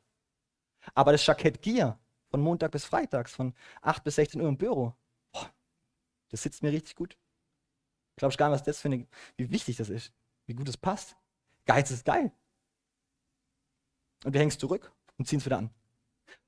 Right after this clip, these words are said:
Oder, ähm, ich hab letzten Podcast gehört und da wurde einer interviewt und der hat gesagt, ach, der, der erzählt, dass er so gern lästert. Er lästert so gern. Weil da kann man dem anderen mal richtig seine Meinung sagen und es kommt kein unangenehmes Feedback zurück.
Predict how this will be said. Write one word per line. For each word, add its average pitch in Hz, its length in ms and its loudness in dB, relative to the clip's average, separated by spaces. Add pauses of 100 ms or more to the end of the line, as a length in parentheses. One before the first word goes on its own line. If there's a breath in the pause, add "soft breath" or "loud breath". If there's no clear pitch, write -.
Oder, 160 640 8 (680)
ähm, 135 260 4
ich 135 80 2
hab 143 80 8
letzten 156 220 6
Podcast - 420 2
gehört 117 280 -4
und 123 140 -2
da 139 140 8
wurde 147 200 4
einer 143 120 2
interviewt 147 400 -2
und 127 60 -2
der 139 80 6
hat 139 120 2
gesagt, 143 500 4 (480 loud breath)
ach, - 100 -8 (460)
der, 147 160 6
der 160 240 8
erzählt, 160 260 6
dass 160 100 10
er 151 60 2
so 180 220 2
gern 151 180 8
lästert. 135 640 4 (140)
Er 143 120 10
lästert 139 560 6
so - 180 -8
gern. 110 340 0 (500)
Weil 151 320 10 (140 loud breath)
da 156 100 10
kann 175 160 6
man 202 80 12
dem 185 120 8
anderen 190 180 8
mal 156 100 8
richtig - 260 6
seine 143 160 8
Meinung 214 340 8
sagen 160 420 6
und - 160 -2
es - 180 2
kommt 180 220 6
kein 202 240 10
unangenehmes 180 540 10
Feedback - 380 4
zurück. 131 280 0